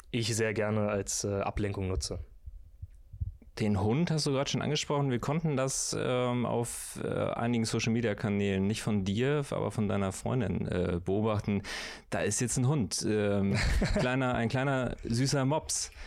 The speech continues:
Speaker 2: Wie,
Speaker 1: Ja.
Speaker 2: wie kam's dazu? Hast du, hast du dir schon immer einen, äh, Hund gewünscht oder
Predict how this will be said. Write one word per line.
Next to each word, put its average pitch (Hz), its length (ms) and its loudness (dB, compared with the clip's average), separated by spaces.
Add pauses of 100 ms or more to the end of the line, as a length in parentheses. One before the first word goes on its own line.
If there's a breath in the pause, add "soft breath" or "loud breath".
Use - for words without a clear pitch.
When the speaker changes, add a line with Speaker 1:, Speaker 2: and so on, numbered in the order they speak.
(140)
Speaker 2:
Wie, 151 220 0
Speaker 1:
Ja. 147 220 0
Speaker 2:
wie 147 80 2
kam's 175 240 0
dazu? 92 520 2
Hast 143 220 2
du, 131 220 0
hast 143 160 -2
du - 20 0
dir 131 80 0
schon 123 160 -2
immer 131 140 0
einen, 113 200 2
äh, - 80 -2
Hund 113 320 0
gewünscht 117 520 0
oder 123 380 2